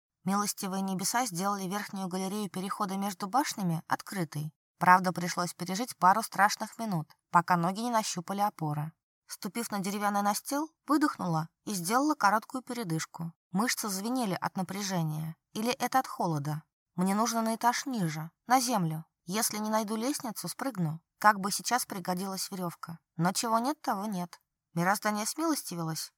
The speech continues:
и не заставило вновь рисковать целостностью костей. Вжавшись в стену, затравленно огляделась. Куда теперь? По двору тоже открыто ходить нельзя. Стража сверху заметит. Повезло, что мои прежние действия не привлекли внимания.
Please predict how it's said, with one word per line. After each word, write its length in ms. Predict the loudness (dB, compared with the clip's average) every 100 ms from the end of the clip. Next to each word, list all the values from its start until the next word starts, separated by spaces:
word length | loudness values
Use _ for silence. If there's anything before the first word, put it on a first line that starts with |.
| _
и 60 |
не 100 | -4
заставило 540 | 0 0 2 2 2 0
вновь 260 | 0 -4
рисковать 480 | -4 -2 2 2 0
целостностью 600 | 0 -2 -4 -8 -10 -12
костей. 560 | -6 -6 -4 -6 -6 -8 _ _
Вжавшись 480 | 4 6 6 2 -4
в 80 |
стену, 480 | -4 -2 -2 -2 -6 0
затравленно 600 | 0 6 6 6 2 2
огляделась. 800 | 0 0 -2 0 0 -2 -8 -12 _ -2
Куда 220 | 4 4
теперь? 400 | 4 -4 -6 -8 _ _
По 80 | 4
двору 260 | 6 6
тоже 300 | 6 2 4
открыто 320 | 2 2 -6
ходить 340 | -4 -2 -4 -4
нельзя. 440 | -2 -2 -4 -6 -10 -20
Стража 420 | 2 6 6 4
сверху 360 | -2 -4 -4
заметит. 600 | 0 2 2 -2 -4 -16 -20 _
Повезло, 380 | -2 0 2 2
что 200 | 2 2
мои 200 | 4 4
прежние 440 | 2 -2 0 0
действия 380 | 0 -2 -4 -4
не 140 | -4 -2
привлекли 480 | -2 -4 -4 -4
внимания. 600 | -2 2 4 4 2 -4